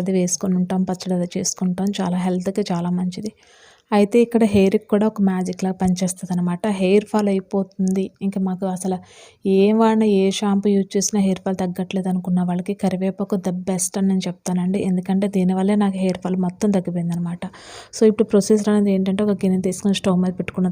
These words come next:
తర్వాత ఒక గ్లాస్ వాటర్ వేసి వేడి చేస్తూ ఉండండి. వేడి చేస్తున్నప్పుడు ఇక్కడ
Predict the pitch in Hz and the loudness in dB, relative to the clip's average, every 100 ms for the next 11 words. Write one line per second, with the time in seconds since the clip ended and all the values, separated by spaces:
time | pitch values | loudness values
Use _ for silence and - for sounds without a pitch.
0 | 180 180 180 202 196 190 175 175 180 175 | -2 -2 -2 -2 -2 -2 -2 -2 -4 -6
1 | - 190 185 - 254 - - - - 202 | -6 -6 -4 -2 -4 -6 -18 -18 0 2
2 | 196 190 190 - 196 190 185 208 220 190 | 4 2 0 0 0 0 0 0 0 0
3 | 190 190 185 196 190 185 196 190 | -2 -6 -2 0 0 0 -2 0